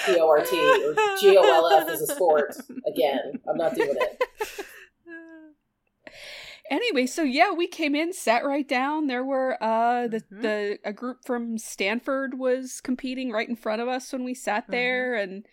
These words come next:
Speaker 2: uh, a lot of them, apparently Stanford has a very good gymnastics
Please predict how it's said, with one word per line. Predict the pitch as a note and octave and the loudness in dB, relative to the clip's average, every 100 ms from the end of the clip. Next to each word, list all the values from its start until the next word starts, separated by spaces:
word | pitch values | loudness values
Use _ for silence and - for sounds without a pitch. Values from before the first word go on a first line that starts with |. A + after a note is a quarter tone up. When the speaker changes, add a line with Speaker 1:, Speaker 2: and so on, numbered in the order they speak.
| _ _ _ _ _ - | _ _ _ _ _ -6
Speaker 2:
uh, | G#3+ G#3+ G#3 G3+ G3 _ _ _ - - - | -4 -2 -2 -4 -8 _ _ _ -20 -20 -12
a | - | -4
lot | G#3+ G#3+ C4+ | 2 2 2
of | |
them, | A#3 G#3+ A3 | 0 0 -2
apparently | A3 - A#3+ C4 | -6 -6 -4 -4
Stanford | B3+ - A3 B3+ C4+ | -6 -4 -4 -2 -4
has | A#3+ | -4
a | G3+ | -4
very | G3 G#3+ | -2 -2
good | G#3+ G#3 | 0 -2
gymnastics | G3+ G3+ A#3 - A#3 - - | -2 -2 -4 -4 -8 -10 -18